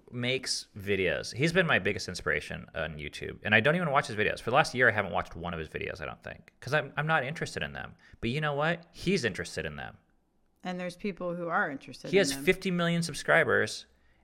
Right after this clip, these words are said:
Speaker 1: and he makes videos that, uh, that are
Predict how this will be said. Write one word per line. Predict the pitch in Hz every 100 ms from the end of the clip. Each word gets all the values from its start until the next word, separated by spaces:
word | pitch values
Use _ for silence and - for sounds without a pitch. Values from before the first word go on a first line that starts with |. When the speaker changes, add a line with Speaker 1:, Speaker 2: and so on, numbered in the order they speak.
| _ _ -
Speaker 1:
and | 120
he | - 165 131 - -
makes | 127 143 - -
videos | 113 127 131 127
that, | - - _ _ _ -
uh, | 110 - -
that | 113
are | 110